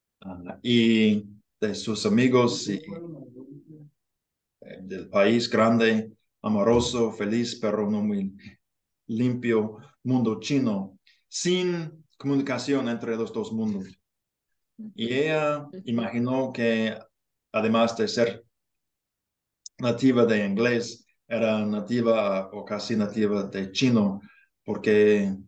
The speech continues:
Speaker 1: crecía en una familia estadounidense y su mam-, su madre era su tutora de inglés, y también ella tenía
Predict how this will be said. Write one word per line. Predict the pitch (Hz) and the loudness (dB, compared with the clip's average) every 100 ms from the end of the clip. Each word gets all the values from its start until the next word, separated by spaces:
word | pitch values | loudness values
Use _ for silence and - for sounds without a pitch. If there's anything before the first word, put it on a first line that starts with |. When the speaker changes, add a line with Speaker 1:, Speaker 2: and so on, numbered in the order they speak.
| _ - | _ -10
Speaker 1:
crecía | 101 92 113 110 104 | -8 -4 0 2 2
en | 101 98 98 - | 2 2 0 -4
una | 120 104 | -4 -2
familia | - 104 107 107 107 101 95 - | -2 -2 2 2 2 0 -2 -8
estadounidense | - 104 95 98 117 123 - | -6 -4 -2 0 0 0 0
y | 123 101 98 | 0 0 -4
su | - 98 | -6 -6
mam-, | 98 98 101 98 98 | -8 -4 0 0 -2
su | - 107 | -4 0
madre | 107 110 107 104 | 4 4 4 4
era | 98 95 | 2 -2
su | - 98 95 | -6 -10 -8
tutora | 101 95 113 117 113 - - - - - - | -10 -2 4 6 4 2 -8 -16 -18 -10 -2
de | 104 | 0
inglés, | 101 120 151 151 - - _ _ _ | 2 6 6 6 0 -6 _ _ _
y | 104 | -6
también | 113 110 120 123 117 117 | -2 2 2 2 0 -2
ella | 110 107 | -2 0
tenía | 104 104 107 104 104 98 | -2 -2 -2 -2 -2 -4